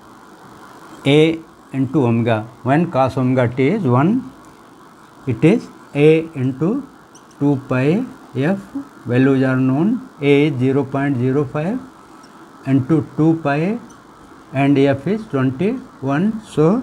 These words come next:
which gives six point five nine seven, which is nearly six point six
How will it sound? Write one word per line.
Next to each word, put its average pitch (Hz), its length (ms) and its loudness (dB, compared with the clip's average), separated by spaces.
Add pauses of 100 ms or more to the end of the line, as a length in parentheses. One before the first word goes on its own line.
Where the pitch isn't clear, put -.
(280)
which 147 220 2
gives 139 340 4 (480)
six 151 340 -4
point 156 460 -2 (300)
five 131 360 0 (360)
nine 127 400 0
seven, 131 540 0 (1300)
which 131 200 2
is 147 120 6
nearly 139 600 2 (540)
six 143 340 -2
point 135 320 -2
six 139 440 0